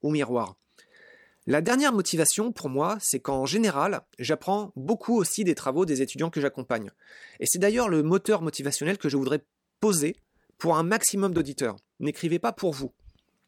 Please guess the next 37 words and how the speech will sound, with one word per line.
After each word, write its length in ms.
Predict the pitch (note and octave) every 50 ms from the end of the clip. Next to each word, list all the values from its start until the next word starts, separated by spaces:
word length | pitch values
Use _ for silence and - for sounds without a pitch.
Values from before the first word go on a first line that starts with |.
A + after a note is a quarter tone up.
| _ - - _ -
Pour 100 | - -
passer 240 | - A3 A#3 - C4+
cette 220 | - C4 - -
épreuve, 420 | - - - C3+ E3 G#3 G3+ D3+ - _ _ _ _ _ _ _ _ _ _ _ _ _ _ _ - -
écrivez 380 | - C3+ - - E3+ D3 D#3+ D3+
vous-même 520 | C3 E3 G#3+ G#3 F3+ E3 F#3 G3+ G3 C3+ - _ _ _ _ _ _ _ -
pour 160 | - G#3+ F3
vos 120 | D#3 F3+
pairs. 280 | E3 - C#3+ B2 G#2 F#2+ - _ _ _ _ _ _ _ - - - _ _
Vos 140 | A#2+ F#3 G#3+
travaux 340 | - - G3 D#3+ C#3 G3 A3+
peuvent 220 | - F#3+ D3+ C3
de-, 280 | C3+ D3+ C3+ C#3+ C3 - -
devenir 540 | - C#3+ C3 E3+ D3+ D#3 D3 C3 D#3 F#3+ - -
assez 280 | G3 G3+ - - E3
bons, 160 | C3 C#3 F3+ - - _ - - - - -
et 100 | - D#3+
même 160 | A3+ D4 D4
s'ils 180 | - - G3+
ne 40 | F3+
pourront 280 | E3 - D#3+ E3+ F3 D#3
pas 160 | - F#3+ F#3+
forcément 520 | - - F#3+ - - - E3+ E3+ F3+ E3+
bien 200 | D3+ C3+ D#3+ G#3+
s'intégrer 440 | G3 - F#3+ E3 - E3+ C3+ D#3+ F#3
dans 120 | E3 D3 C3
les 100 | B2+ B2+
réseaux 240 | C3+ D#3+ D3+ E3+
de 60 | D3+ -
publication 540 | - D3 C3+ C3 - D3+ C3+ - - D3+
de 80 | C3 A#2+
vos 80 | A2 B2
laboratoires, 640 | B2 A#2+ A#2 A#2 A2 A#2 - - D#3 G3 A3 F3 - - - -
qui 80 | - -
permettent 320 | - B2 G#2+ A#2 A#2 -
leur 120 | - - -
survie, 360 | - B2 A2+ C3 G3 C4